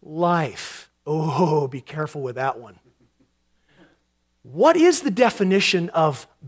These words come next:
better? What do you have in mind when you say that? What Jesus had in mind was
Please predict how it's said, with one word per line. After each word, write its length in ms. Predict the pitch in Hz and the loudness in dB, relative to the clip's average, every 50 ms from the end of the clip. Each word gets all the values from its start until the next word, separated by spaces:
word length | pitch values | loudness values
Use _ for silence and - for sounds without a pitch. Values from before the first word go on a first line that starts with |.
| 107 _ - | -12 _ 0
better? 540 | 165 156 160 139 117 92 - - - - - _ _ _ _ _ _ _ _ _ _ _ _ _ _ _ _ _ _ - | 2 2 2 0 -2 -8 -10 -12 -12 -14 -18 _ _ _ _ _ _ _ _ _ _ _ _ _ _ _ _ _ _ -2
What 160 | 143 170 233 | 4 6 6
do 60 | 330 | 6
you 100 | 349 339 | 8 6
have 300 | 233 - - 262 330 330 | 6 4 4 4 4 4
in 120 | 320 302 285 | 4 4 4
mind 500 | 277 294 320 339 339 339 311 277 247 247 | 4 4 6 6 6 4 4 2 0 0
when 120 | 277 262 | 0 0
you 100 | 247 247 | 2 0
say 360 | 233 - - 294 320 349 339 302 | 0 2 2 4 4 4 4 4
that? 600 | 196 156 127 - - - - - - - - - _ _ _ _ _ _ _ _ _ _ _ _ _ _ _ _ _ _ - | 2 0 -2 -2 -6 -10 -12 -10 -12 -12 -12 -16 _ _ _ _ _ _ _ _ _ _ _ _ _ _ _ _ _ _ 0
What 220 | 143 175 151 - | 0 0 0 0
Jesus 580 | 117 120 139 202 427 508 508 - 214 190 - - | -4 -2 2 2 2 2 2 0 0 0 0 0
had 220 | - 143 135 135 | 0 0 -2 -2
in 140 | 139 135 131 | -4 -6 -8
mind 380 | 139 131 117 139 160 175 165 | -8 -6 -4 -2 -2 -2 0
was 360 | 156 156 160 175 208 226 - | 2 4 4 6 4 4 2